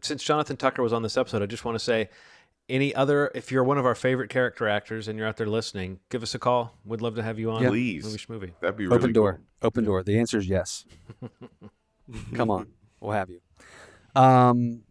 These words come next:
Speaker 2: yeah, cool. Well, that's gonna wrap it up. Episode two seventy. Again, thank you to Jonathan Tucker for coming on Movie Schmovie. It was great talking to you, and we hope to have you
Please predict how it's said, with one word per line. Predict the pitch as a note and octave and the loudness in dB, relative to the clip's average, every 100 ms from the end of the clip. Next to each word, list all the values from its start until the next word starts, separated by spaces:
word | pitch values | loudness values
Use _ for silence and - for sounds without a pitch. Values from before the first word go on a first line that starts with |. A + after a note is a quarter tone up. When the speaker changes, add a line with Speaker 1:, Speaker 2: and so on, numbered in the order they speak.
| - | 2
Speaker 2:
yeah, | F#3+ G3+ | 2 4
cool. | C#4 A#3 | 6 6
Well, | A#2+ | 4
that's | B2+ - | 2 2
gonna | D#3 | 2
wrap | C#3+ C#3+ C#3 | 4 4 6
it | |
up. | C3+ D3 | 6 6
Episode | B2+ A#2+ B2+ A#2 | 2 0 0 0
two | C3 | -2
seventy. | A#2+ B2+ B2+ C3+ C#3+ D3 | 2 4 4 4 4 4
Again, | A#2+ A#2+ B2 A#2+ | 2 4 4 4
thank | B2+ B2+ B2+ | 2 0 0
you | B2+ | 0
to | A#2 | 0
Jonathan | G2+ A#2 A2 G#2+ | 2 2 0 -2
Tucker | A#2 - | -4 -4
for | G2 | -6
coming | F#2+ A2+ G#2+ | -4 0 4
on | G#2 G#2 | 4 6
Movie | G#2+ G#2 | 4 2
Schmovie. | A#2 A#2 A#2 | 0 2 4
It | A2 | 4
was | G2 | 2
great | G#2 F#2+ | 0 2
talking | B2 A2+ A#2 | 4 4 4
to | A2 | 4
you, | A2 A2+ | 6 4
and | G#2+ G2+ | 2 -2
we | G2 | 2
hope | C3 | 2
to | B2 | 4
have | A#2 G#2+ | 0 2
you | G#2+ G#2+ | 4 2